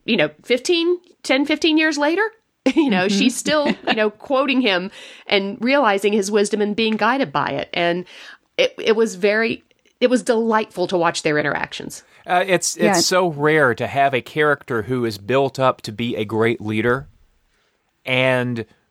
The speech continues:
Speaker 3: to actually show up on the show as a great leader. Um,
Speaker 2: Mm-hmm.
Speaker 3: he is so well written, and Rainer Schoen does such a great job with the role.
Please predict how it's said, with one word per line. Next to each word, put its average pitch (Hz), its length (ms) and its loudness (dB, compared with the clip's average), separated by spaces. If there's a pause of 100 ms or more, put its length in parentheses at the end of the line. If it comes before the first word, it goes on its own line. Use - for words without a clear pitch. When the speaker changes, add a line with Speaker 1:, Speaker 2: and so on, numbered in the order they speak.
(120)
Speaker 3:
to 143 160 -2
actually 135 300 -2
show 147 320 0
up 135 160 0
on 131 140 -4
the 123 80 -2
show 120 360 0 (260)
as 143 420 -2
a 135 160 0
great 117 440 -2
leader. 113 520 -8 (480)
Um, 117 720 0 (720)
Speaker 2:
Mm-hmm. - 60 -18
Speaker 3:
he 165 200 2
is 135 160 0
so 180 320 0
well 117 400 -2
written, 101 280 -10
and 110 180 -10
Rainer 139 240 0
Schoen 135 380 -4 (680)
does 156 240 2
such - 540 0
a 147 80 -2
great 143 420 -2
job 151 440 0
with 117 160 -6
the 110 100 -4
role. 107 540 -2